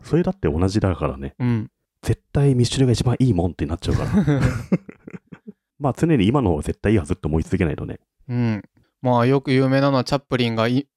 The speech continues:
Speaker 1: 一番あなたが、の中ですごい作品は何ですかって聞かれたら、次回作ですって答えるみたいなね。
Speaker 2: それめちゃめちゃいい言葉だよね。
Speaker 1: うん。
Speaker 2: うん。
Speaker 1: 成美さん一番今までで書いた作品で一番いい感じだったのは自分的にどれですか？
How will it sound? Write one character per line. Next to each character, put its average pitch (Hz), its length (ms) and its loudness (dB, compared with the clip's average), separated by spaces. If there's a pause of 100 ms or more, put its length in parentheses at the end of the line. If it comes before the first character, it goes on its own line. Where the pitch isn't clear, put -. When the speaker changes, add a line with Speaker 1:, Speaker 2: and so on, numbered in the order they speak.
Speaker 1:
一 127 200 -4
番 131 360 0 (280)
あ 135 80 2
な 139 120 2
た 127 140 0
が、 110 220 -2 (100)
の 117 100 -2
中 117 220 -2
で 117 140 -4
す - 120 -4
ご 131 100 2
い 120 40 0
作 - 180 -4
品 117 100 0
は 117 60 0
何 120 140 0
で 113 80 0
す - 100 -10
か 127 80 -4
っ - 160 -8
て 123 100 -14
聞 - 120 -14
か 120 80 0
れ 113 80 -4
た 117 120 -2
ら、 117 180 -6 (280)
次 127 140 -2
回 139 180 0
作 110 220 -8
で 117 80 0
す - 140 -12
っ - 40 -20
て 127 80 -10
答 117 200 -6
え - 40 -8
る 131 160 -16
み 131 80 -14
た - 80 -10
い - 40 -10
な 131 100 -10
ね。 139 160 -10 (260)
Speaker 2:
そ - 280 -2
れ 120 100 2
め 90 160 0
ち - 140 -6
ゃ 131 40 2
め 131 120 2
ち - 100 -2
ゃ 113 60 2
い 117 100 6
い 117 40 2
言 - 120 0 (100)
葉 78 120 0
だ - 80 -6
よ 64 100 -10
ね。 73 280 -10 (200)
Speaker 1:
う 143 80 -8
ん。 113 220 -8 (320)
Speaker 2:
う 80 60 -2
ん。 69 320 -6 (220)
Speaker 1:
成 156 160 0
美 202 80 2
さ 214 100 0
ん 196 40 0
一 170 240 -2
番 202 420 0 (300)
今 180 180 2
ま 185 80 4
で 151 100 0
で 120 160 -2
書 123 140 0
い 120 60 -2
た - 200 -8 (440)
作 - 320 -6
品 120 120 -4
で 117 100 0
一 - 280 -6
番 143 180 2
い 147 40 4
い 139 40 0
感 147 140 0
じ 135 40 -2
だ 147 80 0
っ - 20 -6
た 120 100 -6
の 110 60 -4
は 117 60 -6
自 113 100 -4
分 123 80 -2
的 123 120 -2
に 123 60 0
ど 127 100 2
れ 131 60 -2
で 120 80 -6
す - 80 -16
か？ - 140 -16